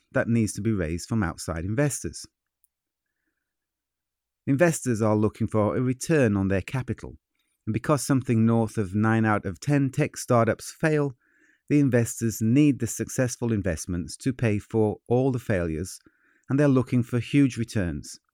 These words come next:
of the order of ten X, twenty X, thirty X, or even higher.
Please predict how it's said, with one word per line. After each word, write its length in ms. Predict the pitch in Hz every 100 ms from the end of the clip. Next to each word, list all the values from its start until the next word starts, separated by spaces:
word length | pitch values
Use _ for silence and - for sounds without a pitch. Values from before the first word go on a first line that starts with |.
| _ _ _ _ _ -
of 140 | 139
the 100 | 139
order 260 | 127 117 113
of 120 | 107
ten 240 | - 117
X, 320 | 113 110 - -
twenty 420 | - 107 - 113
X, 360 | 107 - - -
thirty 340 | 107 101 110
X, 240 | 104 - -
or 160 | 123
even 200 | 110 95
higher. 300 | 87 82 82